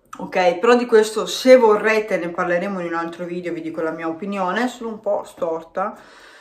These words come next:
eh, avevo messo qua questo ma non so se mi piace molto messo qui così, boh, non, scusate però ci tengo alle mie cose. Ok, allora metto un po' qua così.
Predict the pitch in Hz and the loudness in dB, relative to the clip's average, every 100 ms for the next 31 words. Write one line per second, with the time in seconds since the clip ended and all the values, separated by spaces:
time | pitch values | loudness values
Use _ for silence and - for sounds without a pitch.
0 | - _ 190 170 214 285 196 214 226 226 | -20 _ -6 -4 -4 -4 -6 -6 -2 0
1 | 208 170 170 - 196 190 196 262 214 165 | 0 -2 -8 -8 -10 -10 -12 -12 -10 -10
2 | 160 160 160 156 156 156 160 156 156 - | -8 -8 -8 -14 -12 -12 -12 -14 -14 -14
3 | - - 151 160 156 151 202 262 - _ | -16 -16 -14 -12 -12 -10 -8 -8 -12 _
4 | _ _ _ 214 - 160 - - _ - | _ _ _ 4 4 2 -4 -8 _ -20
5 | - - - - 180 165 170 - 185 160 | -20 -20 -20 -18 -6 -4 -2 -4 -6 -4
6 | - - - - 220 - 180 180 190 185 | -4 -8 -16 -18 -18 -20 -8 -4 -4 -2
7 | 165 170 175 165 147 - 208 - - - | -4 -6 -8 -10 -8 -10 -10 -18 -20 -20
8 | - - - - - - - 226 - 185 | -20 -20 -20 -20 -20 -16 -8 -8 -2 2
9 | 156 180 214 208 170 160 151 180 170 180 | 4 6 4 4 4 2 0 -4 -10 -12
10 | 170 170 170 180 151 - 254 254 285 339 | -8 -8 -4 -4 -4 -4 -2 0 0 -4
11 | - | -8